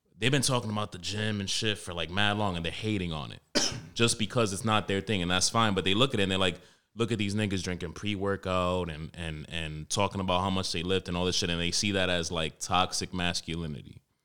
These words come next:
And I think that's a very weird term that came out in, like, the last couple of years that I feel, I belie-, I believe that, that the country, maybe not the world, this country has, like, been getting soft for the last couple of years in many different ways. And that's part of it.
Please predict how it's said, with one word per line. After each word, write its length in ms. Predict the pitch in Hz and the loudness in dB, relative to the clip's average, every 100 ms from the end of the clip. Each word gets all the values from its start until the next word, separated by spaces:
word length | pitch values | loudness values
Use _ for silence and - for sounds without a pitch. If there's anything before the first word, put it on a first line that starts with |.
| _ 92 | _ 4
And 100 | 101 | 4
I 60 | |
think 180 | 147 131 | 4 2
that's 160 | 120 101 | 2 2
a 80 | |
very 420 | 85 92 101 95 90 | 2 4 4 4 0
weird 380 | 92 95 87 | 0 2 0
term 480 | - 95 101 113 113 | 0 0 2 2 0
that 180 | 87 85 | 0 -2
came 300 | - 95 90 | -2 -2 0
out 340 | 95 90 - - _ - - 92 | 2 0 -2 -12 _ -20 -16 -2
in, 60 | |
like, 160 | 87 82 | -2 0
the 80 | 90 | 2
last 320 | 90 92 - | 4 4 2
couple 220 | 87 87 | -2 0
of 60 | 87 | 0
years 280 | 87 85 | 0 -2
that 140 | 85 80 | -2 -4
I 80 | 80 | -4
feel, 220 | - 80 | -6 -2
I 80 | 87 | 0
belie-, 280 | 90 123 135 | 0 -2 4
I 160 | 120 151 | 6 6
believe 320 | 156 147 113 | 6 4 4
that, 320 | 113 - - | 0 0 -2
that 160 | 101 98 | 0 0
the 60 | 90 | -2
country, 400 | 123 123 - 110 | 0 0 0 0
maybe 220 | 110 139 | 0 2
not 160 | 131 | 2
the 80 | 101 | 2
world, 260 | 98 107 85 | 2 2 2
this 160 | 85 | -2
country 340 | - 101 - 92 | -2 -2 -2 -4
has, 120 | 82 | -2
like, 180 | 85 76 | -4 -2
been 120 | 85 | -4
getting 200 | 85 78 | -4 -2
soft 400 | - 87 80 - | -2 0 -2 -6
for 80 | 69 | -10
the 60 | |
last 280 | 69 65 - | -6 -6 -6
couple 240 | - - 67 | -10 -10 -10
of 60 | |
years 220 | 60 64 | -10 -10
in 120 | 73 78 | -8 -4
many 200 | 90 87 | -2 -2
different 340 | 87 - 76 | -4 -6 -6
ways. 460 | 90 101 127 135 - _ _ _ _ _ _ _ _ - _ _ _ _ _ _ - | -2 -2 -4 -8 -14 _ _ _ _ _ _ _ _ -20 _ _ _ _ _ _ -2
And 260 | 104 101 98 | 0 4 4
that's 200 | 104 - | 4 4
part 280 | 113 135 104 | 6 6 2
of 120 | 78 | -4
it. 120 | - | -14